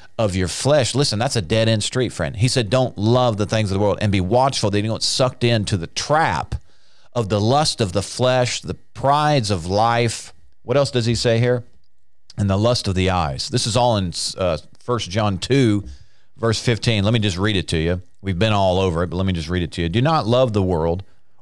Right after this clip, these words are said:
or the things in the world. If anyone loves the world, the love of the Father is not in him.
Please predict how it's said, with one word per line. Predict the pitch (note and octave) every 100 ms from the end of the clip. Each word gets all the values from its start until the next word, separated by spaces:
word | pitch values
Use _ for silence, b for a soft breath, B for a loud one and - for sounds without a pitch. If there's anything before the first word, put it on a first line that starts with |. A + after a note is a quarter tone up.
| -
or | B2
the | A2+
things | A#2 A#2+ A2
in | A2 A#2
the |
world. | F#2+ E2 E2
If | F2+
anyone | C#3 B2+ G#2+
loves | G2 A#2+ C3 G2
the | G2
world, | G#2 G2 G2
the | F2+
love | G2 A#2
of |
the | F#2
Father | E2+ A#2+ A2 F#2
is | E2+
not | F2+ F2+
in | G2 G2+
him. | F2+ C2+